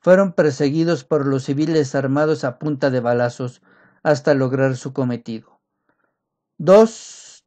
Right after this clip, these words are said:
de los sujetos murieron afuera del domicilio, mientras que los otros dos dentro del domicilio de la calle Villas de Ver-,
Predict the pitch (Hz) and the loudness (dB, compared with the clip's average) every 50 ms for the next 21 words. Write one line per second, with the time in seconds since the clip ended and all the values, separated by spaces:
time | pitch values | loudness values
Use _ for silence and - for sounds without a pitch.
0 | _ - 151 143 139 139 131 - 147 131 - 160 165 165 - 165 147 147 156 147 | _ -2 0 0 0 0 -2 -4 -8 -6 -2 -2 -2 -2 -2 -6 -4 -4 -2 -2
1 | 139 139 131 147 151 160 160 160 147 127 127 - 143 135 135 131 127 123 113 120 | 0 0 2 2 2 2 0 0 -2 -4 -2 -2 -2 0 0 -2 -2 -4 -6 -6
2 | 127 117 117 117 117 - 135 120 110 107 - - _ _ _ _ _ _ _ _ | -6 -6 -6 -6 -6 -6 -6 -6 -6 -8 -10 -12 _ _ _ _ _ _ _ _
3 | _ _ _ _ _ - 151 147 135 151 143 135 131 - - 156 147 147 143 131 | _ _ _ _ _ -4 -4 -2 0 0 0 -2 -2 -4 -2 0 0 0 0 -2
4 | - 175 165 - 190 165 151 139 - _ - 156 151 143 135 - - _ _ - | -4 -6 -4 -4 -2 -2 -2 -2 -4 _ -2 0 0 0 0 -4 -12 _ _ -2
5 | 147 135 131 131 - 135 123 123 117 120 120 117 113 113 127 - 127 120 123 120 | 0 0 0 -2 -4 -4 -4 -4 -4 -4 -4 -4 -6 -8 -8 -6 -6 -4 -4 -6
6 | 120 - - 139 135 135 135 135 127 127 131 _ _ _ _ _ _ _ _ _ | -6 -4 -2 -2 0 0 0 -2 -2 -4 -8 _ _ _ _ _ _ _ _ _
7 | _ _ _ _ - 147 139 131 127 123 - 135 131 131 123 127 127 123 123 131 | _ _ _ _ -4 -2 0 0 0 -2 -2 -2 -2 0 0 -2 -2 -4 -4 -4
8 | 135 131 127 127 123 117 - - 135 123 117 117 117 120 117 - _ | -2 -2 0 0 -2 -4 -4 -6 -6 -6 -4 -2 -4 -4 -4 -6 _